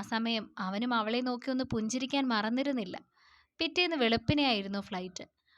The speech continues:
അതുകൊണ്ട് തന്നെ രാത്രിയിൽ നേരത്തെ കിടക്കാൻ സുഗന്ധി എല്ലാവരോടും പറഞ്ഞിരുന്നു. എല്ലാവരും നേരത്തെ തന്നെ കിടന്നിരുന്നു. ജാനകിക്ക് കിടന്നിട്ട് ഉറക്കം വരുന്നില്ല. നാളെ മുതൽ താനീ മുറിയിൽ ഒറ്റയ്ക്ക് കിടക്കണം. ഹരിയേട്ടൻ നാളെ കണ്ണെത്താത്ത ദൂരത്തേക്ക് അകന്നു പോകും.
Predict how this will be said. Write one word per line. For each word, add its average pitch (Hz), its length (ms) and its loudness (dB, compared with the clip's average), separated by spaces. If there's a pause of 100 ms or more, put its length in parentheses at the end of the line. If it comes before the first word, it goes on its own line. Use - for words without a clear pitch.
(160)
അതുകൊണ്ട് 202 360 -4
തന്നെ 233 220 0
രാത്രിയിൽ 226 480 0
നേരത്തെ 247 440 0
കിടക്കാൻ 226 460 -2
സുഗന്ധി 214 400 -4
എല്ലാവരോടും 247 680 0
പറഞ്ഞിരുന്നു. 247 480 0 (520)
എല്ലാവരും 330 580 4
നേരത്തെ 233 420 0
തന്നെ 240 240 2
കിടന്നിരുന്നു. 190 540 -6 (400)
ജാനകിക്ക് 202 680 0
കിടന്നിട്ട് 233 440 0 (180)
ഉറക്കം 208 320 -2
വരുന്നില്ല. 262 400 0 (480)
നാളെ 196 300 0
മുതൽ 240 300 -2
താനീ 226 380 2
മുറിയിൽ 247 300 0
ഒറ്റയ്ക്ക് 277 480 -2
കിടക്കണം. 247 400 -2 (400)
ഹരിയേട്ടൻ 233 580 -2
നാളെ 233 240 2
കണ്ണെത്താത്ത 247 680 2
ദൂരത്തേക്ക് 240 580 0
അകന്നു 226 340 0
പോകും. 240 380 0